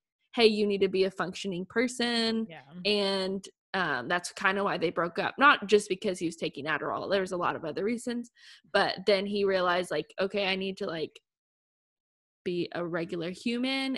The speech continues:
Speaker 1: and, like, cu-, show up for things and, like, not sleep all day and, like, have responsibilities." So, yeah, he's been off Adderall for, like,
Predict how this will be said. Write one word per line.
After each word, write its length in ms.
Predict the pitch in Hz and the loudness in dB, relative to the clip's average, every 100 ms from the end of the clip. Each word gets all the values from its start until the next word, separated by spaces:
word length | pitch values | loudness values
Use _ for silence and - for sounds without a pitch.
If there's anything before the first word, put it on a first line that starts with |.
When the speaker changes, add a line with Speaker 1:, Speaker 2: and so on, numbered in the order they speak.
| - | -4
Speaker 1:
and, 220 | 185 180 | -6 -4
like, 320 | 170 165 - _ _ _ _ _ _ _ _ _ _ | -6 -8 -12 _ _ _ _ _ _ _ _ _ _
cu-, 200 | - - | -10 -10
show 360 | - - 202 160 | -8 -2 0 2
up 260 | 156 165 - | 0 -2 -2
for 120 | 202 | -4
things 540 | 196 190 196 190 196 | 0 0 0 -4 -4
and, 120 | - | -6
like, 160 | 165 - | -6 -8
not 260 | 170 127 - | -8 -8 -8
sleep 300 | - 170 185 | -4 -4 -2
all 160 | 175 | -4
day 340 | 175 165 165 156 | -2 -2 -4 -6
and, 140 | 156 | -8
like, 240 | - - - _ - | -12 -12 -18 _ -4
have 200 | 170 127 | -4 -2
responsibilities." 1120 | 165 - 160 175 180 - - - - - - | -6 -8 -10 -8 -6 -4 -6 -8 -14 -18 -16
So, 280 | - 180 - | -6 -6 -6
yeah, 160 | 180 151 | -4 -4
he's 200 | 190 185 | -4 -6
been 180 | 180 180 | -6 -2
off 220 | 180 - - | -2 -2 -4
Adderall 420 | 170 139 143 - | -2 -2 -4 -6
for, 100 | - | -8
like, 160 | - | -10